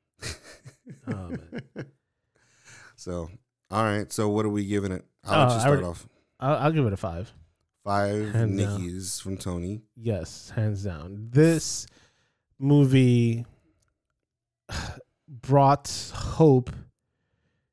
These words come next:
Speaker 2: into if they were ever to make any future m-, movies that were nostalgic heavy in the eighties or nineties and bringing them back.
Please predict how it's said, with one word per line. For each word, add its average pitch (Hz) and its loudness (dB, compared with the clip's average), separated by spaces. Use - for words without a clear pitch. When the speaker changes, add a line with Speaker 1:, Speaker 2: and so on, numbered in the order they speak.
Speaker 2:
into 135 2
if - -4
they 135 4
were 131 6
ever 131 2
to 135 -4
make 127 -2
any 127 0
future 135 -2
m-, 123 -2
movies 123 2
that 117 2
were 117 2
nostalgic 120 -2
heavy 113 0
in 113 -2
the 117 -6
eighties 123 0
or 113 -6
nineties 113 -2
and 107 -2
bringing 117 -4
them 110 -2
back. 123 2